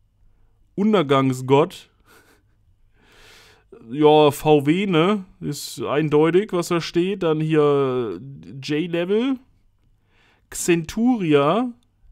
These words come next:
Das gibt auf jeden Fall richtig schön. Instinct nochmal mitgenommen und dann sind wir hier durch und könnten,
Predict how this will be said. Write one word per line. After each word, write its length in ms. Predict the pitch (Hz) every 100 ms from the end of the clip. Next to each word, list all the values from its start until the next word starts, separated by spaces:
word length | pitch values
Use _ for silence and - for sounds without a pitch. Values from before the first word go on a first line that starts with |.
| -
Das 240 | 139 -
gibt 260 | 208 - -
auf 260 | 170 175
jeden 360 | 170 170 156 147
Fall 300 | - 135 131
richtig 440 | 147 156 - 135
schön. 440 | - 156 160 165 -
Instinct 760 | 170 175 - 165 160 156 156
nochmal 260 | 151 147 147
mitgenommen 680 | 156 156 151 143 139 139
und 80 | 131
dann 140 | 127 120
sind 120 | 131
wir 80 | 131
hier 160 | 127
durch 580 | 113 110 131 170 185 - - - - - - _
und 140 | 120
könnten, 720 | 120 135 143 143 139 135 127